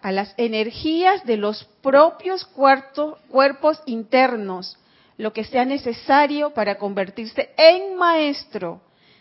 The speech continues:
de pensamiento, de sentimiento y de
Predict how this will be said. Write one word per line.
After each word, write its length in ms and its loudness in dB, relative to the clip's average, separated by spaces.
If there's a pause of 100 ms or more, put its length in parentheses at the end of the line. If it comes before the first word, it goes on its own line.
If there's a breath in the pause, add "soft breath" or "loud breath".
(120)
de 120 -2
pensamiento, 1200 -6
de 140 -8
sentimiento 1040 -4
y 120 -8
de 260 -8